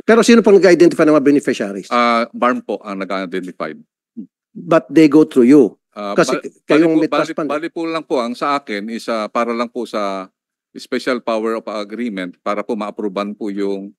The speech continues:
Speaker 2: yung pondo na mai-transfer po dun sa barm.
Speaker 1: Kaya nga, pero meron pang, meron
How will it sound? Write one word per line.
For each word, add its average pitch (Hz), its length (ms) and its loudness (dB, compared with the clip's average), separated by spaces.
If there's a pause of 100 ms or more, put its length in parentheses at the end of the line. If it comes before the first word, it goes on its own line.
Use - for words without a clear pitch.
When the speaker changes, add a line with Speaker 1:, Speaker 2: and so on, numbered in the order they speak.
(280)
Speaker 2:
yung 107 320 -2
pondo 104 480 -2
na 95 80 -4
mai-transfer 101 720 -4
po 104 160 -6
dun 98 160 -4
sa 80 160 -12
barm. 76 400 -12
Speaker 1:
Kaya 202 240 4
nga, 190 160 6
pero 180 240 6
meron 165 480 6
pang, 143 480 2
meron 143 400 2